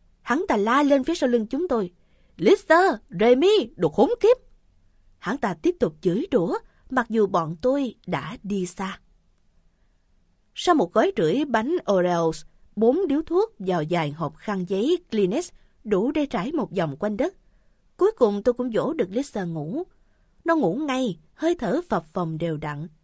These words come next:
chân gác lên cái gối ôm của tôi. Tôi lấy một tấm chăn mỏng và một cái gối, rồi bước vào phòng để đồ của mình, nằm xuống ngay trên sàn.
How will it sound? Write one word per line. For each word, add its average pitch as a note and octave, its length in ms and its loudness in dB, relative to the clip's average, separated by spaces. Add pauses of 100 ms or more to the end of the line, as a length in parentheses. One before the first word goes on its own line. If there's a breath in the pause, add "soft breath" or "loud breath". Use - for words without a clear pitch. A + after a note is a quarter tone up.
(120)
chân G#3 180 0
gác C4 300 -8
lên G3+ 240 -4
cái A#3+ 140 -4
gối C4 220 -2
ôm A3 280 -6
của A#3+ 100 -4
tôi. G3+ 200 -6 (840)
Tôi E4+ 120 2
lấy E4 160 2
một G#3+ 220 -4
tấm C#4+ 240 -4
chăn C#4+ 240 -6
mỏng F#3+ 300 -6 (200)
và F3 200 -4
một D3 160 -8
cái A#3 120 -4
gối, A#3 420 -4 (440)
rồi F#3 240 2
bước D4 240 -2
vào G3 160 -4
phòng E3+ 220 -6
để F3+ 240 -6
đồ E3+ 200 -2
của D#3 180 -6
mình, E3+ 220 -4 (260)
nằm F3+ 260 -4
xuống G#3 340 -6
ngay A3+ 200 -6
trên A3+ 160 -4
sàn. D#3+ 300 -6